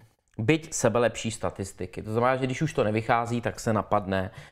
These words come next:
metodika. To nevím, jestli je zrovna jakoby dobrá cesta k obnovení důvěry, eh, důvěry lidí, eh, ve vládu a důvěry lidí v nějakou statistiku, v nějaká čísla. Protože v momentě, kdy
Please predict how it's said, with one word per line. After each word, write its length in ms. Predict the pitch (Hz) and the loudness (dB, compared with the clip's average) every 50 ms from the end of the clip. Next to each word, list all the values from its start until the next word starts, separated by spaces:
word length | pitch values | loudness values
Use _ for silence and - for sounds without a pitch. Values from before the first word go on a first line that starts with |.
| _ _ - | _ _ -4
metodika. 680 | - 113 117 107 110 - 123 107 110 104 - - 95 85 | 0 2 2 2 4 2 2 2 2 0 2 0 0 0
To 180 | - - 139 | 0 0 2
nevím, 320 | 156 151 156 156 147 151 127 | 4 4 4 4 4 2 0
jestli 220 | 110 - - 120 | 0 0 2 2
je 40 | 113 | 2
zrovna 320 | 104 107 107 107 107 110 | 2 2 0 2 2 0
jakoby 260 | 107 104 - 117 110 110 | 0 0 -2 -2 0 2
dobrá 360 | 110 110 98 110 107 107 110 | 2 2 2 2 2 0 0
cesta 580 | - - 107 95 - - - 113 110 117 123 - - _ _ _ _ _ _ _ _ - | -2 -6 -8 -8 -6 -4 -2 0 0 -2 -4 -8 -16 _ _ _ _ _ _ _ _ -2
k 380 | - 120 120 120 120 120 120 113 104 - - | 2 4 6 6 6 6 4 2 0 -4 0
obnovení 600 | - 110 110 104 120 127 123 117 123 123 123 123 | 0 0 2 2 2 2 4 4 4 4 4 2
důvěry, 760 | 120 113 117 113 107 110 113 113 113 110 110 110 113 117 - - - - | 2 2 2 2 4 4 4 4 4 2 2 2 0 -2 -6 -10 -6 -2
eh, 400 | 92 98 95 95 98 98 90 78 67 58 | 0 0 0 0 -2 -2 -4 -6 -8 -10
důvěry 500 | 58 110 107 113 110 107 117 117 113 113 | -6 -2 0 0 2 4 4 4 4 4
lidí, 560 | 113 110 104 92 110 110 107 104 110 127 139 - - _ _ _ _ _ _ - | 2 2 0 0 0 -2 0 -2 -2 -4 -8 -12 -18 _ _ _ _ _ _ -6
eh, 340 | - 90 104 104 98 92 87 - | -2 0 2 2 2 2 2 2
ve 140 | 104 104 101 | 0 0 2
vládu 580 | 92 101 101 101 104 110 127 139 156 160 143 - | 4 4 4 4 2 2 0 0 0 0 0 2
a 140 | - 107 104 | 2 2 2
důvěry 360 | 104 107 120 107 113 117 123 | 2 0 0 2 2 2 2
lidí 240 | 127 120 110 123 123 | 2 2 2 0 0
v 60 | 117 | 0
nějakou 320 | 123 113 107 113 - 127 | 0 0 0 0 -2 -2
statistiku, 640 | 113 - 123 113 147 151 147 - - 123 - - 92 | 0 0 0 2 2 0 0 0 -2 -2 -2 -2 0
v 60 | 92 | 2
nějaká 360 | 98 95 98 - 117 117 120 | 2 2 2 2 0 0 0
čísla. 420 | 117 - - 131 - - - 82 | 0 -2 -4 -4 -2 0 -2 -2
Protože 180 | - 85 98 113 | 0 0 2 2
v 20 | |
momentě, 340 | 117 120 120 123 120 120 135 | 4 4 4 2 2 2 0
kdy 380 | 123 120 127 120 113 107 90 | 0 2 2 2 2 0 -2